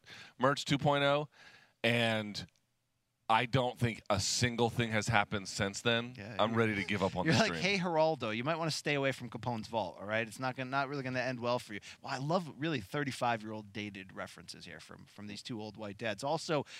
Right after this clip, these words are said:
Speaker 2: uh, Showtime dot com forward slash Bellator M M A. You wanna go there. Thirty days free of Showtime, which you know you're gonna want that. Championship boxing, mixed martial arts, movies, docs, all that good stuff. But if you do it through that website you see there below, six months at four ninety-nine a pop.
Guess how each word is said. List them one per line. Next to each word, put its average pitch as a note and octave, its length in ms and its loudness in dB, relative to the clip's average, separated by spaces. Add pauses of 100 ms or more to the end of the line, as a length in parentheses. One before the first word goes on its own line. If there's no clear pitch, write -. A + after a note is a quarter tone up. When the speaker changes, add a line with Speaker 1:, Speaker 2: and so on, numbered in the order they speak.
(140)
Speaker 2:
uh, D#3 140 6
Showtime B3 460 0
dot E3+ 200 4
com C3 500 -2 (420)
forward A#3 360 0
slash G3 300 2
Bellator E3+ 440 2
M D3 100 2
M C#3+ 120 -2
A. A#2+ 240 0 (200)
You C#3+ 120 -4
wanna F3 220 2
go C#3+ 200 2
there. A#2+ 160 0
Thirty G3+ 340 -2
days F#3+ 280 0
free F3+ 340 -2
of C3+ 80 0
Showtime, D#3 540 -2
which B2+ 220 -4 (280)
you D#3 100 -2
know E3+ 60 2
you're D#3+ 120 4
gonna C#3+ 140 2
want C3 220 2
that. A#2+ 160 2
Championship B2+ 460 -4
boxing, A2+ 400 0
mixed B2 200 -8
martial A#2+ 300 -4
arts, A2 180 -4
movies, A#2+ 300 -6
docs, A#2+ 300 0
all B2 120 -4
that A2 140 -2
good A#2+ 160 -6
stuff. - 280 -2 (580)
But D3 100 -2
if C#3 100 -4
you G#3 100 0
do G#3+ 140 -2
it G3 80 -4
through E3+ 120 -4
that E3+ 180 2
website D3+ 420 -2
you C3 80 -4
see C#3+ 180 -4
there C3 140 0
below, A#2+ 440 0 (200)
six - 460 -4
months D3+ 400 -2
at C#3+ 140 0
four C#3+ 280 -6
ninety-nine B2 520 -2
a G#2+ 40 -2
pop. A2+ 360 2